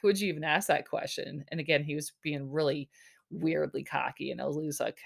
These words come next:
"Okay, whatever." So he's like, "I'm gonna get that rose, and I'm gonna look right at Olu, and I'm gonna wink and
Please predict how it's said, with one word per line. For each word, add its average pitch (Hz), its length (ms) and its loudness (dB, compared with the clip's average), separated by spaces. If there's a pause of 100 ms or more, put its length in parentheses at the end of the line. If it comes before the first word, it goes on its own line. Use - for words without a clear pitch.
(140)
"Okay, 151 320 4
whatever." 139 500 0 (440)
So 196 100 6
he's 170 120 8
like, 170 320 6
"I'm 190 120 8
gonna 208 120 4
get 170 200 0
that 151 200 4
rose, 175 380 10
and - 80 0
I'm 156 180 2
gonna 135 80 0
look 147 220 2
right 160 220 8
at - 100 2
Olu, 190 320 8
and 147 100 4
I'm 147 180 2
gonna 139 200 0
wink 143 440 -2 (260)
and 135 260 -2